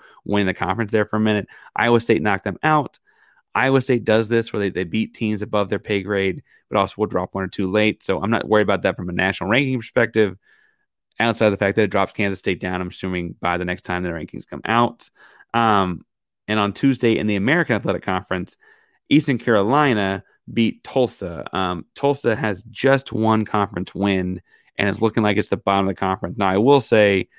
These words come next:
as far as our, like, uh, net rankings and stuff goes, Houston had a thirty-nine point victory on the road against Tulsa, so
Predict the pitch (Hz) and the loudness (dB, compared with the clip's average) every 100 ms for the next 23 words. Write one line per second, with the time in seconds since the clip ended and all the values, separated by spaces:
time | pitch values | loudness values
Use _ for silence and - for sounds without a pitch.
0 | _ _ - 110 98 123 120 110 107 101 | _ _ -4 -4 0 4 4 4 2 2
1 | 98 92 90 _ _ - 80 78 71 - | 2 0 -4 _ _ -10 -8 -8 -10 -12
2 | _ _ - 110 95 98 98 104 95 95 | _ _ -6 -2 0 0 0 -2 -6 -6
3 | - 95 - 123 110 98 90 _ _ _ | -4 -4 0 4 4 4 -2 _ _ _
4 | _ _ - 127 - 110 113 110 92 - | _ _ -2 0 0 0 2 0 -2 -8
5 | - 101 - - 123 120 104 104 107 - | -4 -4 -2 2 4 4 4 2 0 -2
6 | 104 - 101 - 98 87 98 123 135 - | -6 -2 -4 -2 -4 0 2 2 0 -2
7 | - 117 - 117 117 - 98 92 | -6 -6 -4 -2 -2 0 0 0